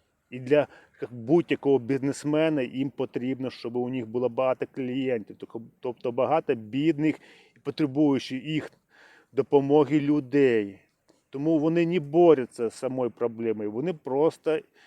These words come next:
існують і підкормлюють, щоб у них була робота. І от у нас теж така держава, неефективна, корумпована, яка не здатна перемогти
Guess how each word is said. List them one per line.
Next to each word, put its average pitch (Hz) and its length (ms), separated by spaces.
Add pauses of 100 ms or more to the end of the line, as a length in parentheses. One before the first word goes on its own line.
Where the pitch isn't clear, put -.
(140)
існують 151 640
і - 20
підкормлюють, 131 840
щоб 110 160
у 113 120
них 123 200
була 123 320
робота. 113 640 (1160)
І 139 140
от 151 180
у 160 80
нас 160 260
теж 147 320
така 135 360
держава, 104 680
неефективна, 143 1120 (580)
корумпована, 127 1200 (400)
яка 147 300 (100)
не 147 180
здатна 117 600
перемогти 110 560